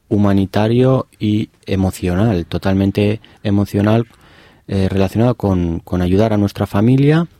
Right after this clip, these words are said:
Cuando llegamos ahí, descubrimos que más que nuestra familia, quienes necesitan ayuda son todos los demás, los vecinos del pueblo. Y, y la cámara era un simple testimonio que yo llevaba con, conmigo mismo,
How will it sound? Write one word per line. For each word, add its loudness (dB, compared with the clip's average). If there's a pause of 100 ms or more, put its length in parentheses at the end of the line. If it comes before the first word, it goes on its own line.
(240)
Cuando 2
llegamos 0
ahí, 2
descubrimos 0
que -2 (400)
más 0
que -2
nuestra -2
familia, 0
quienes 2
necesitan 0
ayuda 2
son 0
todos 0
los -2
demás, -2
los -2
vecinos -2 (420)
del -8
pueblo. -2 (640)
Y, 4
y 2
la 2
cámara 2
era 2
un 0
simple 0
testimonio 2
que 0
yo 2
llevaba 2
con, 0
conmigo 2
mismo, 0